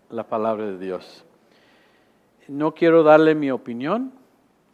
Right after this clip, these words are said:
No tengo nada que decir en sentido de poli-, la, la política. Nada me importa, me importa la palabra de Dios.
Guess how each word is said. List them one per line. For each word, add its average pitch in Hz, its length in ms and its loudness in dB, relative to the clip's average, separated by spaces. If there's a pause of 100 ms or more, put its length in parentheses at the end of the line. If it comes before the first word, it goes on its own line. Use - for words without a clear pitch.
(120)
No 123 240 -14
tengo 131 260 -8
nada 127 280 -2
que 117 160 -10
decir 131 580 -8
en 110 120 -12
sentido 127 640 -10
de 110 260 -8
poli-, 117 360 -12
la, 117 180 -10 (260)
la 113 160 -14
política. 147 840 -6 (140)
Nada 135 600 -2
me 131 100 -10
importa, 131 560 -10
me 117 100 -14
importa 127 360 -12
la 127 140 -4
palabra 117 360 -4
de 110 120 -10
Dios. 175 420 -4